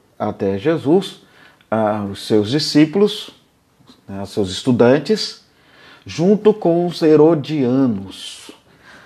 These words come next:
Os herodianos, quem eram esses herodianos? Há um livro muito bom, gente, que eu recomendo a leitura desde já,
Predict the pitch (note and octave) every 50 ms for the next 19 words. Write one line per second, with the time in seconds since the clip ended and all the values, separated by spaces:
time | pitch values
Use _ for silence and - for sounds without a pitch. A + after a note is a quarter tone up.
0 | _ _ _ _ _ _ _ _ _ - - _ _ _ _ - _ _ _ _
1 | _ _ _ - F3+ G3 G3+ D#3 E3 E3+ D#3+ D#3+ D#3 C3+ - B2 A2 A2 A#2 A#2
2 | A2 G2+ F#2+ - - - _ _ - F3+ F3+ E3 C#3 C3+ C#3+ D#3 D#3+ D#3+ C#3 B2+
3 | A#2+ A#2 A2+ A2+ A#2 A2+ - - A#2 G#2 F#2+ A2 G#2+ G#2+ G#2+ G2+ F#2 F#2+ F#2 E2+
4 | E2 D#2+ E2 D#2+ - - - - - _ _ _ _ _ _ _ _ _ - -
5 | - - - - - - - - D#3 F3 F#3+ F#3+ G#3+ G3 D#3 C#3+ C#3+ D3 D#3+ F#3+
6 | G#3+ G#3+ G#3+ - B2 G2 - A2 A#2 B2 C4 A#2+ G#2 - G#2 G2+ F#2 - - -
7 | A#2 A#2 B2+ B2 - A#2+ A2 A2 B2 C3 B2+ A#2+ A2+ G#2 G2+ G2 - - - A#2
8 | C3 C3 A#2+ G#2 G2 F#2 A2+ G#2+ F#2+ F2 F2+ F2 G#2 A2+ A#2+ A2+ G2 -